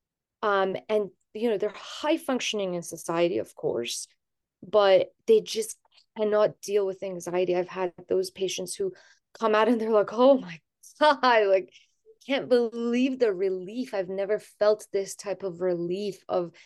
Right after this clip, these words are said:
anxiety." And if you can imagine, when you drop that off, then you can actually live a life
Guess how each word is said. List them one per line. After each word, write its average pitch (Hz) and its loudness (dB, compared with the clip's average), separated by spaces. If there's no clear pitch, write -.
anxiety." 208 0
And 196 2
if 185 -6
you 185 -8
can 190 -8
imagine, 196 0
when 190 0
you 180 -6
drop 247 4
that 240 4
off, 220 4
then 202 0
you 196 -4
can 190 -8
actually 185 0
live 180 4
a 190 2
life 202 -2